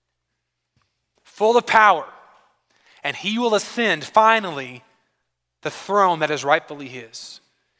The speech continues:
And he will rule over all creation, heaven, earth, New Jerusalem,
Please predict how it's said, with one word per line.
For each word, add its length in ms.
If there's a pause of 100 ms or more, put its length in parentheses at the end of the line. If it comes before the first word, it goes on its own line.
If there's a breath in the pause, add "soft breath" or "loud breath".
(160)
And 120
he 100
will 200
rule 340
over 300
all 800 (120)
creation, 520 (420)
heaven, 540 (320)
earth, 480 (260 soft breath)
New 300
Jerusalem, 640